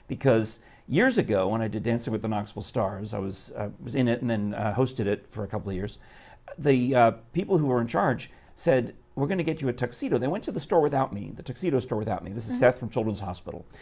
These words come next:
Speaker 1: And they see this one with this electric blue vest and bow tie, and they say, "We're getting that for Frank because that makes us think of him."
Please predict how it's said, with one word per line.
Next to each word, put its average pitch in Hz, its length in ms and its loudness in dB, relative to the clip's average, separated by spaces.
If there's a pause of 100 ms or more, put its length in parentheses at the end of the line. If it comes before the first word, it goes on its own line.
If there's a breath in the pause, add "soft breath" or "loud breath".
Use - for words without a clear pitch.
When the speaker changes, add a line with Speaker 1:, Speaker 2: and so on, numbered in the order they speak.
(160 loud breath)
Speaker 1:
And 135 140 0
they 135 80 4
see 262 240 -2
this 135 220 2
one 107 160 2
with 101 100 -2
this 113 120 -6
electric - 360 -2
blue 113 260 4
vest 104 460 0
and 98 480 -4
bow 110 160 2
tie, - 380 -8 (240 loud breath)
and 117 120 0
they 110 60 2
say, 101 220 0
"We're 123 160 4
getting 233 240 8
that 214 180 0
for 190 80 -4
Frank 123 400 0 (240 soft breath)
because 127 280 0
that 135 200 6
makes 131 160 0
us 117 80 -8
think 110 200 -2
of 92 100 -4
him." 95 300 -4